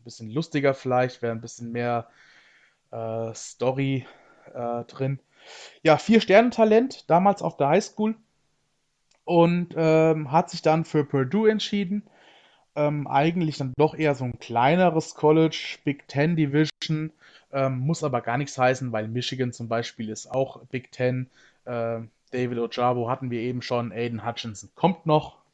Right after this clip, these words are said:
bei den nächsten beiden Namen. Ähm,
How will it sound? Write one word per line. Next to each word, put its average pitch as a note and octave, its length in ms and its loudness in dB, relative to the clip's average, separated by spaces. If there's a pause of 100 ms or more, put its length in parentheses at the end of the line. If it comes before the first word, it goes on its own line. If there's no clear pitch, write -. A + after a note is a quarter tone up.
bei C3+ 120 -2
den C3+ 100 -4
nächsten C3+ 300 -6
beiden B2+ 380 -2 (140)
Namen. C3 420 -2 (800)
Ähm, C3 440 0